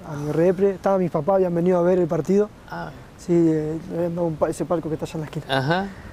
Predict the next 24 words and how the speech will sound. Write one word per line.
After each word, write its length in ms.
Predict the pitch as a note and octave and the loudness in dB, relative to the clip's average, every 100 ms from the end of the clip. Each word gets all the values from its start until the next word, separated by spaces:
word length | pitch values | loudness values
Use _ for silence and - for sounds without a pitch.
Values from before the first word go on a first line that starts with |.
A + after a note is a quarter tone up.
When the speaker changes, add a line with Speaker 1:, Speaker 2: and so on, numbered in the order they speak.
| - - - - | -20 -20 -18 -2
Speaker 1:
Y 360 | E3+ D#3 C#3+ C#3 C3+ - - - - - D#3 | 2 4 2 -2 -8 -14 -20 -20 -20 -12 -10
lo 60 | |
trataron 360 | D3 D3+ E3+ D#3 | -6 0 0 2
re 140 | D#3 | 2
bien, 260 | D#3 F3 E3 | 4 4 2
me 60 | |
acuerdo. 380 | D3+ D#3+ E3+ D#3 - - - - - - - - - - - | 0 0 0 -2 -6 -20 -20 -20 -20 -20 -20 -20 -20 -10 2
Y 580 | F3+ E3 D#3 D3 C#3+ | 4 6 6 2 0
lo 120 | D3+ D3+ | -2 -2
llam-, 180 | F3 | 0
me 100 | E3 | 0
acuerdo 300 | D#3+ G3 G3+ | 2 4 4
que 60 | F3 | 2
terminó 260 | E3 D#3+ F#3+ | 0 2 2
el 40 | |
partido, 420 | F3+ D#3+ D3+ G#3+ F#3+ | 2 0 2 4 4
vamos 220 | F3+ F3+ | 2 0
al 60 | |
hotel, 280 | D#3+ C#3+ G3 | -2 0 0
lo 80 | F3+ | 2
llamo 220 | F3+ F3 | 0 -2
a 20 | |
mi 100 | D#3 D3+ | -2 0
repre. 260 | E3 - | -2 -2